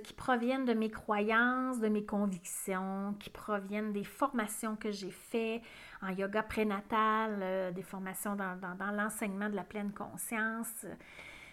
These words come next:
Donc, euh, je t'invite à faire, comme je t'ai dit dans le premier épisode et même dans le, le, le, le, pardon, le troisième épisode où je te parlais du manuel d'instruction, ne me crois pas sur parole.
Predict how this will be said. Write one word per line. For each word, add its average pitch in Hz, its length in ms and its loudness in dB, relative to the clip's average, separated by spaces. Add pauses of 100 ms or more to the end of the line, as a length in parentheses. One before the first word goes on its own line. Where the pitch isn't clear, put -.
(100)
Donc, 226 460 4
euh, 214 420 4 (640)
je - 160 -4
t'invite 294 560 6
à 247 40 2
faire, 277 520 4
comme 330 240 0
je - 100 -8
t'ai 254 160 2
dit 254 220 -2
dans 240 140 6
le 214 100 4
premier 226 420 2
épisode 220 720 2
et 214 80 0
même 214 280 0
dans 214 140 2
le, 202 220 2
le, 202 180 -2
le, 214 160 -4
le, 220 160 -4 (1040)
pardon, 214 260 4
le 202 160 4
troisième 233 520 6
épisode 233 400 2
où 220 60 2
je 208 100 -6
te 208 80 -4
parlais 202 280 0
du 208 140 0
manuel 208 560 2
d'instruction, 226 840 -4 (680)
ne 220 140 2
me 208 140 4
crois 208 240 -6
pas 240 180 -2
sur 226 200 -6
parole. 220 520 -4